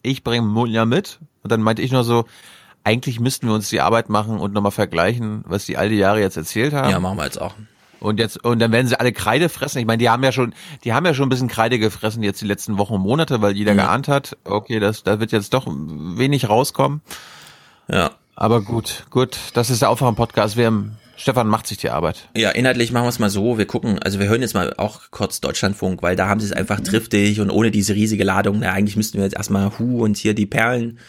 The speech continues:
Speaker 2: die Schweißperlen von der Stirn wischen, ja, weil wir uns hier verzockt haben, wie Spiegel Online ja auch so treffend schrieb. Nur Spiegel Online hat halt nur auf die Demokraten gemünzt. Dabei hätte man das auf den ganzen Journalismusbetrieb.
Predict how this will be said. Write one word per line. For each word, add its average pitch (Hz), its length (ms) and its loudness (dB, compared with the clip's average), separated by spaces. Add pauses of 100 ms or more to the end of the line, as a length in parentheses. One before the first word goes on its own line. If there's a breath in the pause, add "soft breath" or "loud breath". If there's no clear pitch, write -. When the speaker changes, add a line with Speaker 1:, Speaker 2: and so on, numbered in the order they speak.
(160 loud breath)
Speaker 2:
die - 60 -16
Schweißperlen 107 380 2
von 107 140 2
der 107 80 2
Stirn 110 300 0
wischen, 113 200 0
ja, 104 160 2
weil 101 120 2
wir 101 100 2
uns 101 160 0
hier 101 220 0
verzockt - 600 -2
haben, 95 200 0
wie 104 80 0
Spiegel 110 260 -4
Online 131 420 0 (400 loud breath)
ja - 100 2
auch 101 80 2
so 110 120 0
treffend 107 300 0
schrieb. 110 200 0
Nur 98 280 4
Spiegel 101 240 -2
Online 104 200 2
hat 101 120 -2
halt 101 160 0
nur 110 180 0
auf - 140 -2
die 104 180 0
Demokraten 90 580 0
gemünzt. 95 440 0
Dabei 95 240 0
hätte 101 140 0
man 98 120 2
das 98 140 2
auf - 100 -4
den 98 140 0
ganzen 110 260 0
Journalismusbetrieb. 101 1040 -2